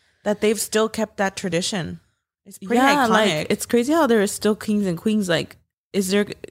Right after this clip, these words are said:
Speaker 2: is, are we gonna come to a point one day where there's none 'cause people
Speaker 1: And
Speaker 2: are
Speaker 1: who
Speaker 2: like, "Bullshit, we don't need a queen or a king"?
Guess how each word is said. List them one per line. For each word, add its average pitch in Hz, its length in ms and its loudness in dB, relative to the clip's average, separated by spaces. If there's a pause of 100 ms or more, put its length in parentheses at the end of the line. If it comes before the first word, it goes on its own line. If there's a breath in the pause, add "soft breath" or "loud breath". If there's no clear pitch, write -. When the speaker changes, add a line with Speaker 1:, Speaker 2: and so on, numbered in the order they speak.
Speaker 2:
is, 190 240 -8
are 196 80 2
we 190 80 2
gonna 220 160 0
come 196 240 -2
to 220 100 0
a 175 40 0
point 175 260 -2
one 190 160 -2
day 170 120 2
where 160 160 2
there's 160 220 0
none 160 520 -2 (120)
'cause - 140 -20
people 180 180 -6
Speaker 1:
And 226 80 4
Speaker 2:
are 240 80 4
Speaker 1:
who 269 60 2
Speaker 2:
like, 294 200 0
"Bullshit, 165 440 2
we 160 100 2
don't 165 140 0
need 156 120 0
a 151 60 -2
queen 156 260 -4
or 160 100 -4
a 165 40 -6
king"? 185 360 -8